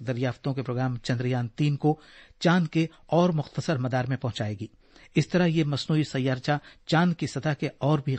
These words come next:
करीब चला जाएगा। इसरो ने चंद्रयान तीन मसनूई सैयारचे को इस महीने की नौ तारीख को चांद के करीबी मदार में पहुंचाया था।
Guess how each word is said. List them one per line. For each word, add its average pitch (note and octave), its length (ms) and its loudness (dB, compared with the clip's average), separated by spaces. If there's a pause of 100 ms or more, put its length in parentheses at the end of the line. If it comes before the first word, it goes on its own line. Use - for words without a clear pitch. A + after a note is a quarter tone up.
करीब C3+ 220 -2
चला C3+ 220 -2
जाएगा। C3 360 -2 (380)
इसरो D3+ 300 0
ने C#3+ 140 0
चंद्रयान C3 480 0 (100)
तीन D3+ 220 0
मसनूई B2+ 360 -2
सैयारचे B2 540 -4
को C3+ 160 -2
इस B2 180 -6
महीने B2+ 240 -2
की C3 180 -2 (280)
नौ D#3 180 4
तारीख C3 300 -2
को C3 200 -4
चांद B2+ 340 -2
के B2 120 -4
करीबी D3 380 -2
मदार A#2 280 -4
में B2+ 100 -6
पहुंचाया A2 360 -4
था। - 180 -16